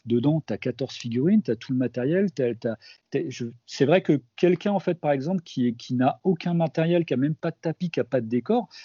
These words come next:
là, il achète de la boîte de base, il a tout, quoi. Donc, c'est, c'est, enfin, c'est vrai que je suis assez content, en fait, parce, en fait, c'est surtout Manu, chez nous,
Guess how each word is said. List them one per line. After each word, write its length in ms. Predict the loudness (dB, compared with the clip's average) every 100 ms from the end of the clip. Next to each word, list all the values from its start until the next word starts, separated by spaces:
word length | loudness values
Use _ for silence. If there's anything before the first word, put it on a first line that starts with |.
| -4
là, 160 | 2 6
il 80 | 6
achète 300 | 2 -2 -2
de 60 |
la 60 | -2
boîte 200 | 0 0
de 80 | 2
base, 260 | 2 2
il 80 | 2
a 80 | 0
tout, 200 | 2 0
quoi. 220 | 2 0
Donc, 200 | 0 -2
c'est, 340 | 2 4 4 2 -16 -20 -20
c'est, 840 | -10 2 4 6 6 6 4 2 0
enfin, 160 | 0
c'est 140 | 2 4
vrai 140 | 4
que 60 | 2
je 60 |
suis 120 | 2 2
assez 240 | 4 0
content, 340 | 2 2 2
en 60 | 2
fait, 140 | 2
parce, 380 | 2 0 0 -6
en 100 | -4
fait, 180 | 0 -2
c'est 160 | 0 -2
surtout 420 | -2 -6 0 4
Manu, 380 | 4 4 4 2
chez 180 | 0 0
nous, 180 | 0